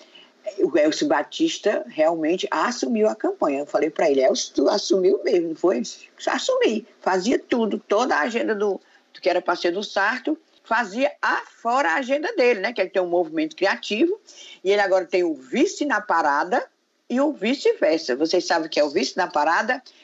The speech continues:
Vice na parada é assim, ele vai, acompanha uma pessoa, ele só fez até agora um, um acompanhamento, sim, até o dia que eu conversei com ele. Ele, uma pessoa, um popular na rua que queira, primeiro, claro, que tem um, uma produçãozinha, né?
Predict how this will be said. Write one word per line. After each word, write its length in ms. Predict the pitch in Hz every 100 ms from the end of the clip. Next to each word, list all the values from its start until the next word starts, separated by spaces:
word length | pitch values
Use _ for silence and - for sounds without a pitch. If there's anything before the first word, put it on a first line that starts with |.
| _ -
Vice 200 | 226 -
na 140 | 226
parada 400 | 226 214 226 254
é 40 |
assim, 180 | 311 -
ele 160 | 226 214
vai, 600 | 165 175 180 196 269 381 _ _ -
acompanha 600 | - 226 240 - 269 311
uma 100 | 311
pessoa, 320 | 269 226 220
ele 80 | 220
só 160 | 202
fez 200 | 196 240
até 200 | 233 220
agora 260 | 196 190 214
um, 200 | 214 214
um 40 |
acompanhamento, 580 | 220 220 214 233 285 269
sim, 200 | - -
até 200 | 127 160
o 60 | 180
dia 140 | 180
que 60 | 180
eu 60 |
conversei 340 | 175 165 160 175
com 120 | 190
ele. 160 | 135 - _ _ _ -
Ele, 160 | 175 196
uma 160 | 208
pessoa, 380 | 269 453 - 262
um 100 | 233
popular 460 | 226 233 254 170 165
na 80 |
rua 280 | 165 180 254
que 140 | 277 233
queira, 420 | 185 170 202 294 339 180
primeiro, 280 | 165 156 160 -
claro, 300 | - 196 127
que 60 | - 143
tem 80 | 269
um, 220 | 139 262
uma 160 | 135
produçãozinha, 720 | - 131 123 - 180 190 131
né? 100 | 113